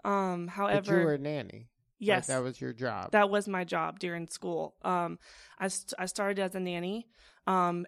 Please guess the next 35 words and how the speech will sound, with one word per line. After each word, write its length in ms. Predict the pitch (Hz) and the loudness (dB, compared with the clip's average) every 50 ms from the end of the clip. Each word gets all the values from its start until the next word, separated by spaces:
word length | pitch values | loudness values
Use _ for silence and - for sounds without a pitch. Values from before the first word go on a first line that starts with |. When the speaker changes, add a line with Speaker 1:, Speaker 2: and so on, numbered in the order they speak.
| - | 0
Speaker 1:
and 100 | - 202 | 2 2
I 60 | 190 190 | 2 2
just 260 | 185 190 185 - - | 0 -2 -4 -4 -2
realized 560 | 190 196 190 185 185 175 180 180 175 202 185 | 0 0 2 2 2 2 2 0 0 -2 -4
that 360 | 180 175 165 160 156 160 - _ _ _ _ _ _ _ - | -2 0 0 0 0 -2 -6 _ _ _ _ _ _ _ -4
there 200 | 185 202 202 196 | 0 2 2 2
are 160 | 190 202 220 | 4 2 2
a 60 | 226 | 2
lot 120 | 208 202 190 | 2 2 0
of 60 | 190 | 0
people 260 | - 196 190 190 175 | -2 -4 -2 -2 -2
that 220 | 175 175 170 175 | 0 -2 -2 -2
do 180 | - 190 185 185 | -2 -2 -2 0
nanny, 540 | 190 185 180 180 175 180 196 220 233 240 - _ _ _ _ - | 0 -2 -2 -2 -2 -2 -2 -4 -4 -6 -10 _ _ _ _ 0
um, 480 | 185 185 175 170 170 165 170 170 180 - _ _ | 2 2 2 2 0 -2 -4 -6 -10 -14 _ _
that 460 | 190 180 196 180 175 175 170 175 - _ _ _ - - | -4 0 2 4 4 4 2 -2 -6 _ _ _ -16 -10
just 220 | - 202 190 - | -8 -6 -4 -4
need 140 | 214 208 202 | -2 -2 -2
to 60 | 208 | 0
go 120 | 196 202 190 | 0 0 0
one 240 | 180 190 185 185 190 | 0 -2 -4 -4 -4
step 320 | - - 190 175 - - | -2 -2 -2 -2 -2 -2
further 340 | - 190 190 196 180 180 165 | 0 2 2 2 0 -2 -4
and 100 | 170 170 | -6 -4
have 180 | 170 180 180 190 | -6 -6 -6 -4
that 160 | 185 - - | -6 -8 -6
push 200 | - 196 196 - | -4 -4 -4 -4
to 100 | - 202 | -4 -4
go 100 | 180 170 | -4 -4
one 160 | 175 175 170 | -4 -4 -6
step 300 | 170 - 180 180 - _ | -6 -6 -6 -6 -6 _
further. 260 | - 180 180 175 170 | -6 -6 -6 -4 -4
If 180 | 165 180 180 - | -4 -6 -4 -4
we've 160 | 190 185 185 - | -4 -4 -4 -6
created 300 | - 185 185 196 196 | -6 -4 -2 0 0